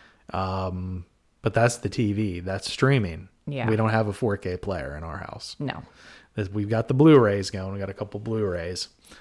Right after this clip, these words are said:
Speaker 1: But, um, I, this is thirty bucks, guys, for a four K. Honestly, you, I think you're better off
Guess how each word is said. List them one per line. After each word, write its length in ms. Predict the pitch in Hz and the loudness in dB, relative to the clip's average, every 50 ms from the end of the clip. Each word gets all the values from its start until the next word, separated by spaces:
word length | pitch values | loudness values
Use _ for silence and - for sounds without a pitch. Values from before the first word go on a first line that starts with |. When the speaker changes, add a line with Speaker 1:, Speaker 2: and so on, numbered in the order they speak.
| - _ _ _ _ - | -20 _ _ _ _ 0
Speaker 1:
But, 160 | 113 110 107 | 2 2 2
um, 420 | 101 98 95 92 90 90 90 - - _ _ | 2 2 0 0 -2 -4 -8 -10 -14 _ _
I, 300 | - 110 104 104 110 104 | -6 -4 -2 -2 -2 -2
this 320 | 98 101 110 139 135 - - | -2 2 2 2 4 4 2
is 180 | 104 92 - | -2 -4 -4
thirty 320 | - - - 98 87 87 85 | -4 -2 -2 0 0 -2 -6
bucks, 300 | 82 82 78 - - - | -8 -8 -10 -8 -8 -8
guys, 500 | - 87 78 78 73 76 - - - - - | -6 -6 -4 -6 -6 -8 -8 -10 -12 -14 -8
for 160 | - - 95 | -4 -4 -4
a 40 | - | -2
four 260 | - - 92 82 80 | -4 -6 -6 -6 -8
K. 420 | - - - 85 85 82 82 82 - _ - - - - - - _ _ _ _ _ _ _ _ - | -8 -8 -6 -6 -4 -6 -8 -10 -12 _ -20 -20 -20 -20 -20 -20 _ _ _ _ _ _ _ _ -4
Honestly, 800 | 113 110 123 123 117 - - 127 123 123 123 120 117 117 135 - _ _ _ _ _ _ _ | 0 2 4 4 4 4 4 4 6 6 6 4 2 0 -4 -8 _ _ _ _ _ _ _
you, 360 | - 131 120 117 117 117 117 - - - - - | -4 -2 0 0 0 0 -2 -4 -10 -18 -12 -6
I 120 | - 117 117 | -6 -6 -2
think 240 | - - 131 113 | 2 2 2 4
you're 100 | - 113 | 2 0
better 360 | 104 95 104 104 101 101 98 101 | 0 0 0 0 0 0 0 0
off 560 | 98 101 101 101 101 - - - - - | 0 0 0 -2 -2 -4 -8 -16 -20 -20